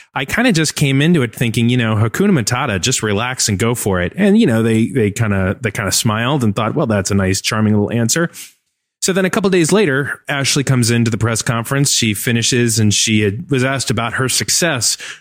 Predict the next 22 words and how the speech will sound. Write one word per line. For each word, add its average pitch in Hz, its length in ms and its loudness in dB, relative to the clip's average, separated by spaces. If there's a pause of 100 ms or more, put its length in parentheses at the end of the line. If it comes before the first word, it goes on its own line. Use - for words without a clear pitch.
(140)
over 123 640 2
the 113 160 0
past 117 440 -2
year 127 380 2 (100)
and 113 200 2
what 117 100 2
it 113 80 0
had 107 140 2
been 117 140 2
like 110 220 0
to 110 80 -4
just, 107 540 -2
uh, 113 180 -2
you 127 120 2
know, 104 100 2
make 127 300 2
it 110 100 -6
this 120 160 -2
far. 110 420 -2 (720)
And 131 140 2
she 135 100 2
said, 120 400 0